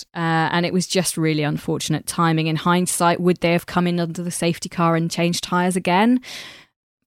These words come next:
Possibly. Um, you know, it, it was just really unfortunate for them. Um, and they were in, you know, a really, a good position, and they still ended in a good position with Leclerc because he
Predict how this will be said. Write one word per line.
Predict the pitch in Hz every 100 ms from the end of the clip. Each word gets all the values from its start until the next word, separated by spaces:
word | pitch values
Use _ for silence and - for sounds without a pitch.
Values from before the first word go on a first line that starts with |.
| -
Possibly. | - 175 - 196 185 190 214 240 - _
Um, | 175 170 165 170 180 175 - _ _ _ - _ -
you | -
know, | 170 165 165 -
it, | - - -
it | 202
was | 208
just | - 226
really | 196 196 196 185
unfortunate | 180 170 - 165 - - 147 -
for | 160
them. | 156 151 160 - - - - _
Um, | 175 170 160 160
and | 170 175
they | 175
were | 175
in, | 175 170 -
you | -
know, | 165 -
a | 175
really, | 175 175 165 170 - _ 185
a |
good | 165 - 208 156
position, | - 170 190 - 156 147
and | 156 220
they | 277
still | - 339 254
ended | 262 294 165
in | 151
a | 151
good | 147 -
position | 143 147 123 147
with | 139
Leclerc | 143 147 156 135 139
because | 175 190
he | 202